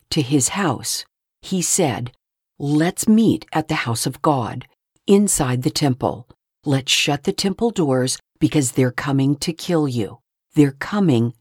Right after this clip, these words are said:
to kill you tonight." But I said, "Should a man like me run away? How can someone like me enter the temple and live? I will not go."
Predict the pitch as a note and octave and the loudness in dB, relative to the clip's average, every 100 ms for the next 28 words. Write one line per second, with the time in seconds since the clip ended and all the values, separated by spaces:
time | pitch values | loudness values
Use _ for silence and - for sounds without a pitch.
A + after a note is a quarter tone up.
0 | - F3+ - B2+ A2+ A#2 A#2 - C#3+ C3 | -2 0 0 -2 0 -2 -2 -2 0 0
1 | F#2 - - - _ _ _ _ _ _ | -2 -8 -12 -12 _ _ _ _ _ _
2 | _ _ _ - C#3 D3 - D3 D#3 - | _ _ _ -2 0 0 0 -4 -2 0
3 | - F#3 G#2+ A#2+ - _ _ - E3+ D3+ | 0 0 -2 -6 -12 _ _ 0 2 4
4 | C#3 C3+ C#3 D3 F3+ F3+ G3 - F3+ D3+ | 4 4 4 2 2 0 -2 0 6 6
5 | C3+ D#3+ - C#3+ C#3 C3+ A#2+ B2+ B2 D3 | 8 4 0 -2 0 0 0 0 0 -4
6 | G#3+ - _ _ _ _ - G#3 - C4 | -6 -12 _ _ _ _ -4 -4 2 2
7 | - - A3 A3+ A3+ G#3+ G3+ E3 D#3+ C3 | 2 -2 0 0 0 0 -2 2 4 4
8 | G#2+ - D#3+ C3+ E3 D#3 D#3+ - G#3+ - | 2 2 2 4 0 -2 -4 -2 -2 0
9 | A2 A2 - D#3+ D#3 E3+ F#3+ F3+ F#2+ C3+ | 0 0 0 2 2 0 0 0 0 -8
10 | - _ _ _ - D3 C#3 G3 G3 C#3+ | -20 _ _ _ -2 0 4 4 4 2
11 | D3 - D#3 D#3+ - - | 0 2 2 2 -4 -12